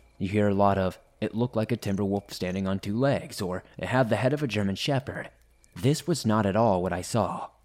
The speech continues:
The head and face looked like a werewolf.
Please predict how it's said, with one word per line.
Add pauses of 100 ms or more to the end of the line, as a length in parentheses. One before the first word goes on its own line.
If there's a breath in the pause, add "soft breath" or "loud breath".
(800)
The
head (220)
and
face (180)
looked
like
a
werewolf.